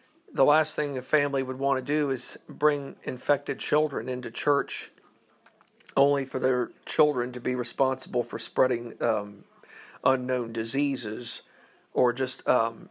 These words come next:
illnesses to other healthy members of the congregation. So the bottom line is the Warrens,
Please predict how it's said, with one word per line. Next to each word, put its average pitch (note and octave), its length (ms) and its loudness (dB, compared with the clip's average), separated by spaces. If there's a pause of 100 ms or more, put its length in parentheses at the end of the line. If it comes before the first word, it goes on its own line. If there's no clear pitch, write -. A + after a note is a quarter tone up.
illnesses C3+ 840 2
to B2+ 340 -2
other A#2+ 360 2 (160)
healthy C3 360 0
members B2+ 460 -2
of B2+ 40 -6
the A#2 60 -4
congregation. A2 880 -4
So A#2 320 2 (460)
the - 80 0
bottom F3 260 8
line D3 220 2
is C#3+ 180 0
the C#3 80 -4
Warrens, C#3 680 2